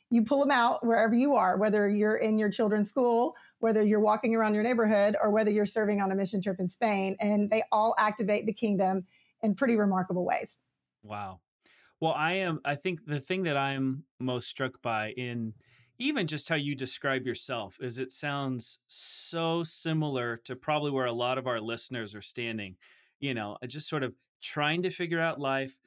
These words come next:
Speaker 2: trying to do the best I can, navigating the chaos probably of drop-offs and sports and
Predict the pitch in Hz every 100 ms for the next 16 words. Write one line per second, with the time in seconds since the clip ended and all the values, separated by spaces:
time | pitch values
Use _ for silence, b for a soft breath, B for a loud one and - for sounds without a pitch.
0 | _ _ - - - 120 120 143 170 180
1 | 170 160 151 151 143 - 143 135 143 131
2 | 123 123 120 b b - 127 139 160 175
3 | 175 165 160 156 139 135 151 147 143 139
4 | - - 151 156 143 143 127 117 107 _
5 | b b b _ 113 180 185 180 160 127
6 | 113 - 151 143 - - - 190 180 156
7 | 131 120 - - 147 143 139